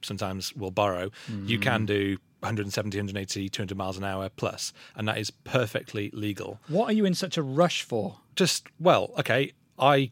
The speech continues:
Speaker 2: The
Speaker 1: once
Speaker 2: best
Speaker 1: did the journey in a McLaren five seventy G T, and I want to see how fast that car can go because I borrowed a supercar.
Speaker 2: But you know how fast it can go.
Speaker 1: No, it's how fast I can make it go.
Speaker 2: Oh.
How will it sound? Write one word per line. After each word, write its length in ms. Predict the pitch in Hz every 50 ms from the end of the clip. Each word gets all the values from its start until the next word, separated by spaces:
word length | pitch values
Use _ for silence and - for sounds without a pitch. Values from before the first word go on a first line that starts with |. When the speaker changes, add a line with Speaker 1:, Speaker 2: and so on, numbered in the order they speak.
| - _ -
Speaker 2:
The 100 | - 147
Speaker 1:
once 200 | 135 143 151 143
Speaker 2:
best 60 | -
Speaker 1:
did 100 | - 147 120 110
the 60 | 143
journey 380 | 131 107 151 151 139 135 131 131
in 80 | 123
a 60 | 123
McLaren 420 | 123 120 110 - 139 127 123 117 110
five 220 | - 127 113 107
seventy 240 | - 120 104 - 110
G 160 | 101 104 98
T, 340 | - - 90 92 107 120 131 - -
and 260 | 107 107 104 107 107
I 140 | - 110 110
want 240 | 110 110 113 117 113
to 60 | -
see 300 | 104 - - 117 107 104
how 220 | 95 - - 107 101
fast 320 | - - - 110 101 -
that 160 | - 101 -
car 180 | - - 107 104
can 160 | - - 107
go 240 | 104 110 104 104 101
because 320 | 95 113 107 113 107 104
I 80 | - 104
borrowed 300 | 98 - 113 110 107 101
a 20 |
supercar. 500 | 98 - 135 120 - - - 90 87 90
Speaker 2:
But 100 | - 151
you 100 | 156 156
know 160 | 160 175 190 170
how 160 | 135 117 95
fast 260 | - - 101 - -
it 100 | - -
can 100 | - 107
go. 100 | - - - - - _ _ _
Speaker 1:
No, 260 | - 127 117 95 82 87 101 - -
it's 160 | - - -
how 160 | - - -
fast 380 | 104 - - 104 92 - - - -
I 140 | 113 113
can 160 | 113 - 101 90
make 180 | 87 87 -
it 60 | -
go. 220 | - - 95 - - - _ _
Speaker 2:
Oh. 160 | - 110 98